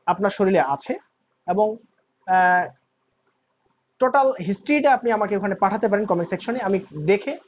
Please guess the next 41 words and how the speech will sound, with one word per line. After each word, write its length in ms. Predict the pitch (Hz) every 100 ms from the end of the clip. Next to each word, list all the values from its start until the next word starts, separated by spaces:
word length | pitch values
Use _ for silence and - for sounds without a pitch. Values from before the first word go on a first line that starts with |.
| _ _ _
আপনি 320 | 160 170 190
এলিয়াম 320 | 165 185 220
সিপা 280 | 220 226 214
নেবেন 360 | 202 185 185 175
না 200 | 147 143
Anacardium 640 | 170 190 196 202 196 196 175
নেবেন 360 | 170 180 156
না 120 | 143
Costicam 480 | 143 202 - 233 214
নেবেন, 200 | 165 233
আমি 140 | 214 170
বলে 220 | 165 151
দেবো 140 | 135
ইনশাআল্লাহ। 420 | 127 - 131 113 - _ _ _ _ _ -
আচ্ছা, 200 | 170 -
এখন 220 | 196 277
আসেন 280 | 269 277 240 - _ _ -
বাম 420 | 143 143 214 285
হাতে 220 | 247 269
যদি 200 | 254 233
আপনার 180 | 226 220
Parkinson 520 | 190 180 185 170 170
হয়, 120 | 143 143
বাম 220 | 170 180
হাত 180 | 208 208
এভাবে 220 | 196 196
trembling 420 | 196 180 185 196
হচ্ছে 380 | 208 - 254 254 - _ _
অথবা 460 | 175 170 185 190 185
আপনার 280 | 180 185 185 185 _ 175
out 140 | 190
of 220 | 208 208
control-এ 280 | 196 202 220
চলে 220 | 214 214
গেছে, 240 | 214 208 277
খুব 160 | 226 202
স্লোলি 420 | - 202 208 208
ভাবে 240 | 196 202
এটা 100 | 196
কাজ 240 | 202 196 196
করছে, 300 | 208 -